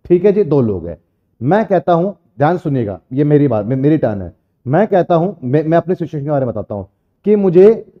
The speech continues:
sugar की need है, चीनी की मुझे जरूरत है, ठीक है। तो सबसे पहले मैं, आ, मैं जाता हूं गांव में लोगों के पास में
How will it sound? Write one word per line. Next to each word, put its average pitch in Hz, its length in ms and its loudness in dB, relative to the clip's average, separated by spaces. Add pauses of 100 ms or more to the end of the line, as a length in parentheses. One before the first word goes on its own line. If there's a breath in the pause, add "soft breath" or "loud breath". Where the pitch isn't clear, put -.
(240)
sugar 180 260 4
की - 300 0
need 147 280 2
है, 90 160 -8 (100)
चीनी 190 260 2
की 220 120 -2
मुझे 190 440 2
जरूरत 139 340 2
है, 85 120 -20 (440)
ठीक 185 180 2
है। 220 180 -4 (320)
तो 175 80 -2
सबसे 196 360 0
पहले 175 400 2 (300)
मैं, 175 420 0
आ, 151 200 -2
मैं 185 220 2
जाता 156 280 2
हूं 185 220 0 (600)
गांव 156 340 0
में 185 200 -2 (140)
लोगों 139 400 4
के 180 140 0
पास 170 340 -2
में 185 140 -6